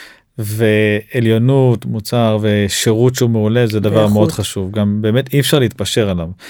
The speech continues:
Speaker 1: אני תמיד אומר לסטארט-אפים שאם אתם מצליחים לתת שירות ביפן, אתם תצליחו בכל מקום
Speaker 2: נכון.
Speaker 1: בעולם, אה, ולכן כדאי לכם מאוד לבוא. אה, יחד עם זאת, אני חושב שיש כאן, אה, המון, אה, אלמנט פסיכולוגי. זאת אומרת, אנשים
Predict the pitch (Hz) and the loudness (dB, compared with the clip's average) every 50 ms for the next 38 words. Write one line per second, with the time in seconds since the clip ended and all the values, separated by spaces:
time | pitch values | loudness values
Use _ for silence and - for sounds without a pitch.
0 | - - - - - 123 117 - 120 123 143 151 151 147 147 135 123 127 - 131 | -20 -20 -18 -10 -6 -4 -2 0 0 2 2 2 2 2 2 2 2 2 2 2
1 | 131 127 127 - 113 107 104 - 110 95 - 131 127 123 123 123 120 - 117 - | 2 0 0 -2 -2 -2 -2 -2 -4 -4 -2 0 0 0 0 0 -2 -6 -6 -4
2 | - 113 110 104 - - 131 - 156 139 131 127 147 131 - - 123 110 117 135 | -2 -2 -2 -2 -2 -4 -2 0 0 0 0 0 -2 -2 -2 0 0 2 2 0
3 | 131 131 - - - _ - 127 113 113 95 92 - - - 147 156 160 170 - | -2 -4 -10 -20 -20 _ -6 -4 0 0 0 0 0 0 0 2 2 2 2 0
4 | - 117 - 113 107 101 95 - - - 123 120 - 113 104 98 - - 131 120 | -4 -6 -4 -4 -4 -4 -6 -6 -4 -4 -4 -2 -2 -2 -2 -2 -2 0 0 0
5 | 117 110 - - 117 113 175 - 101 101 104 107 120 139 151 185 180 - - - | 0 0 0 0 0 2 2 2 2 2 2 2 4 4 2 2 0 -4 -10 -20
6 | - - - - - - - - - - 113 110 107 107 107 107 104 101 104 101 | -20 -18 -20 -20 -20 -20 -16 -8 -4 -2 0 0 0 2 2 2 2 2 0 0
7 | 110 113 113 110 - - 139 127 - 120 113 117 113 113 - - 110 110 110 104 | 0 0 -2 0 0 0 0 0 2 2 2 2 2 0 0 -2 -2 0 0 0
8 | 101 98 95 98 98 95 98 90 87 - - - - - - - - - _ - | 0 0 -2 -2 -4 -4 -4 -6 -8 -8 -14 -20 -20 -20 -20 -20 -20 -20 _ -8
9 | - - 113 107 107 104 104 104 104 104 - - - - 131 131 170 180 - 185 | -4 -2 0 2 2 2 2 2 0 -2 -4 -8 -6 0 2 2 2 4 2 2
10 | 147 135 127 120 131 135 135 131 127 120 113 104 - - 101 - - 175 190 175 | 2 2 2 4 2 2 2 0 -2 -2 -2 -2 -4 -4 -2 0 2 0 0 0
11 | - - 127 117 123 147 - - - 143 139 143 - - _ _ _ - - 117 | -2 -2 0 0 0 -2 -2 0 -2 -2 -2 -4 -8 -14 _ _ _ -10 -6 -4
12 | 107 104 - - _ - - 113 117 127 135 135 135 - - 120 107 107 - - | -4 -4 -4 -8 _ -6 -2 0 2 2 2 2 0 -4 -6 -6 -6 -6 -8 -6
13 | - 117 107 110 113 117 117 - - - 101 - - 104 101 107 104 95 92 - | -4 -2 0 2 2 2 0 0 -2 -4 -4 -2 -2 0 0 0 0 -2 -4 -6
14 | - 98 98 98 101 98 - 117 107 101 - - 147 143 143 143 | -4 -4 -2 -2 -2 -4 -4 -4 -4 -4 -2 -2 -2 -2 -2 -4